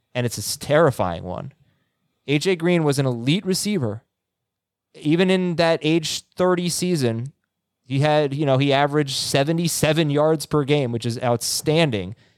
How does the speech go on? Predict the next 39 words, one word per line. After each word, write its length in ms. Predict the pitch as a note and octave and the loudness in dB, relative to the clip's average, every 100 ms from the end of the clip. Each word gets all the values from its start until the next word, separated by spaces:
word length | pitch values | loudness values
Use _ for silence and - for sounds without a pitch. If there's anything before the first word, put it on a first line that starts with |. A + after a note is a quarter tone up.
| _ | _
but 80 | B2+ | -4
he 80 | B2+ | -2
played 320 | - D3 D#3 | 2 2 4
nine 300 | C#3 C3+ E3 | 2 2 2
games, 540 | C3+ G#2 C3+ - - - _ _ _ _ _ _ _ _ _ | 2 0 -4 -10 -12 -16 _ _ _ _ _ _ _ _ _
missed 280 | C#3+ D#3+ - | -2 -2 0
the 120 | D#3+ | 0
entire 540 | C3 - C#3 D3 F3 | 0 0 2 4 4
twenty 280 | E3+ E3+ E3+ | 2 2 2
nineteen 440 | D#3+ D#3 D3+ D#3+ D3+ | 2 0 0 -2 -2
season, 480 | B2+ A#2+ A2 B2 - _ - _ _ _ _ _ _ _ | -2 0 -2 -6 -14 _ -20 _ _ _ _ _ _ _
came 240 | - D#3 D#3 | 0 2 4
back 260 | D#3 D#3+ | 2 2
in 80 | E3 | -2
twenty 280 | D#3 D#3 D3+ | 2 0 2
twenty 420 | D3 C#3+ C#3+ C#3 B2+ | 0 2 0 0 -4
and 120 | B2 | -2
twenty 220 | C#3 C#3 | 0 0
twenty-one 480 | D3 C#3+ B2+ A#2+ A#2+ | 0 0 2 0 0
and 160 | A#2 | 0
hasn't 260 | A2 A#2+ A#2+ | 0 0 0
even, 140 | A#2 A#2 | -2 -2
has 120 | A#2 | -2
been 140 | A#2+ | 0
a 60 | A2+ | -2
shell 340 | - D3 C#3 | 0 2 2
of 80 | A2 | 0
himself. 500 | G2+ - - - - _ _ _ _ _ - | -4 -6 -6 -8 -14 _ _ _ _ _ -2
And 80 | |
that's 200 | C3+ C3 D#3 | 0 2 2
A 140 | C#3 | 2
J 160 | D3+ E3 | 2 2
Green, 240 | A#3+ C#3+ | 2 2
who 80 | B2 | 2
was 360 | B2 G#2+ - E3 | -2 -4 -8 -8
a, 100 | A#2 _ | -10 _
an 80 | B2+ | -4
elite 300 | B2 B2+ D3 | -2 0 0
receiver. 420 | C#3 - D3+ A2+ | -2 0 0 0